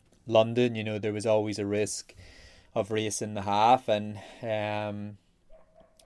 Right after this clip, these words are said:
maybe I wouldn't recover, or, or maybe things would get tight or sore, or, um, and so, you know, it, it, it's been a,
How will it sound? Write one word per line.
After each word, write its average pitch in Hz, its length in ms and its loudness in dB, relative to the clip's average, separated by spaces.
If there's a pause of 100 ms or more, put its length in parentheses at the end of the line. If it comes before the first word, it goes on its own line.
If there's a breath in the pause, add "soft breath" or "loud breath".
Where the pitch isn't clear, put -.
(120)
maybe 110 240 -2
I 104 100 2
wouldn't 104 280 -4
recover, 107 640 0
or, 98 200 -2
or 98 380 -4
maybe 101 340 -6
things 104 340 -12
would 101 120 -14
get 98 180 -8
tight 107 380 -4
or 95 100 -10
sore, 107 480 -4
or, 92 120 -6 (500 loud breath)
um, 98 640 -6
and 104 160 -10
so, 107 180 -4
you 107 140 -4
know, 107 220 -4
it, 107 160 -4
it, 101 320 -10
it's 110 220 -10
been 113 360 -8
a, 104 480 -4